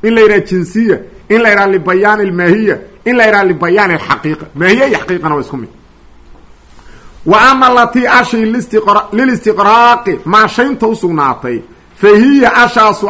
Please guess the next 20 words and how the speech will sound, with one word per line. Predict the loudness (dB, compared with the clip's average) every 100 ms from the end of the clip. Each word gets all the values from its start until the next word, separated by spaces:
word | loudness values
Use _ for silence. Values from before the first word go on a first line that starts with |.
| 0
calaa | 2 2 0
qismayni, | -6 -8 -10 -6 -4 -4 -4 -6 -8 -4
laba | -2 0 -2
qaybood | -4 -4 -4
korkooday | -4 -2 0 0
ahaatay. | 2 2 0 -8 -20 _ _ _
Wa | 0 2
ama | 2 0
lati | -2 -2 -4
ashi | 0 0 0 -4 -4 -10 -20 _
lilistiqraaqi, | -2 0 0 -2 -2 0 2 4 2 0
maashaynta | 0 -2 0 -2 0 -2
u | -2
sugnaatay, | -2 -2 0 -2 -2 -4 -4 -6 -16 -4
fa | 2
hiya | 2 4 2 0
ashaasu | 0 0 0 -2
kaa'inatun | -2 -2 0 0 -2 -2 -2 -2 -6 -2
calaa | 0 0 -4 -20 _ _
qismayni, | -4 -2 -2 0 0 0 -6